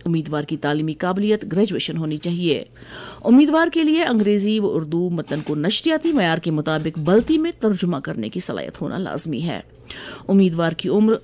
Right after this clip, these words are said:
اکیس سے پچاس سال کے درمیان مقرر کی گئی ہے۔ اس سلسلے میں جموں کشمیر اور لداخ کے رہائش پذیر اہل امیدواروں اپنی درخواستیں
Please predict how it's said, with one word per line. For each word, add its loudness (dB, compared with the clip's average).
اکیس 2
سے -2
پچاس -4
سال -4
کے -4
درمیان -4
مقرر -6
کی -8
گئی -2
ہے۔ -6
اس -4
سلسلے -2
میں 2
جموں 0
کشمیر -4
اور -4
لداخ -2
کے -4
رہائش -4
پذیر -2
اہل -6
امیدواروں -2
اپنی 4
درخواستیں 0